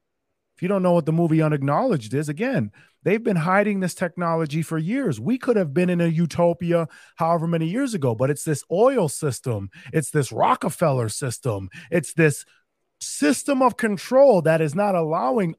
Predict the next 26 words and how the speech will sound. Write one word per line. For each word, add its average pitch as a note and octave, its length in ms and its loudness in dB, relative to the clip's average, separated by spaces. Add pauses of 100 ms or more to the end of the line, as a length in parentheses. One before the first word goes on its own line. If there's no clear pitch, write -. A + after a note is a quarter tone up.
us E3 460 -2 (300)
to G#3 100 -4
get F#3+ 160 -4
that F3+ 140 0
information. E3+ 480 -4
Nikola C4 340 0
Tesla D#3+ 600 -4 (560)
had F#3+ 260 0
this E3+ 260 -4
knowledge. D#3 640 -4 (220)
N-, F3+ 100 -6 (560)
they, A#3 360 2
we B3 260 -2
could B3+ 320 -4
have G3+ 240 0
water F#3+ 460 -2
cars C3 800 -8 (340)
they A3+ 220 0
stole, A3+ 480 -2
they A3 200 -2
murked A3 440 -2
that A#3+ 300 -2
dude G#3 240 4
and D#3 200 -4
took A#3 360 0
his C#3+ 240 4